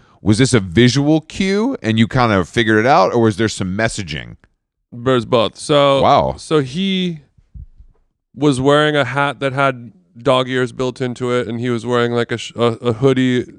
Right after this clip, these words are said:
Speaker 2: talk with his dog name on there, and I forgot what it was. His hat said, it was, like, a New Era fitted. It said Wolf on it.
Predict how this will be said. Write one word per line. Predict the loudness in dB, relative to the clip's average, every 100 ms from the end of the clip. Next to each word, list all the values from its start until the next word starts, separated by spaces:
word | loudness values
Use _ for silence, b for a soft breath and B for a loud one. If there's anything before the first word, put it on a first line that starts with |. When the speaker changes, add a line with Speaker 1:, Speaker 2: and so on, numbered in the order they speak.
| -20 _ -6
Speaker 2:
talk | -2 -2 -4
with | -4 -4 0
his | 0 0
dog | -10 -8 -2 0 0 -2
name | -4 -2
on | -2 -2
there, | -2 -2
and |
I | -2
forgot | -2 -2
what | 0
it |
was. | 0 -4 -6 b b b -6
His | -6
hat | -2 -2 -2 -4
said, | -2 -2 -2 -8 _ _ _ _
it | 0
was, | 2
like, | 2
a | -2
New | -4 2 4 6
Era | 4 2 0
fitted. | -2 -2 0
It | -2
said | -4 -6
Wolf | -2 0 0 0
on | -2 0
it. | -2